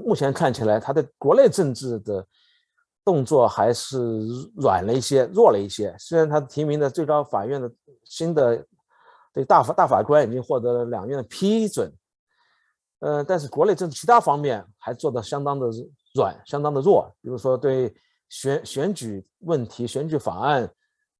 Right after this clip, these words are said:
的这个，这个一些这种，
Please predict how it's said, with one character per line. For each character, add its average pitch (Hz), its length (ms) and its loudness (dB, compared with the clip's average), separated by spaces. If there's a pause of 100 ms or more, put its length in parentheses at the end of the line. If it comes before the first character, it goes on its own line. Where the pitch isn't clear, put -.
(160)
的 113 320 -6
这 117 140 -8
个， 113 180 -6
这 110 140 -10
个 107 500 -4 (920)
一 123 80 -12
些 120 560 4
这 117 160 -6
种， 104 460 -6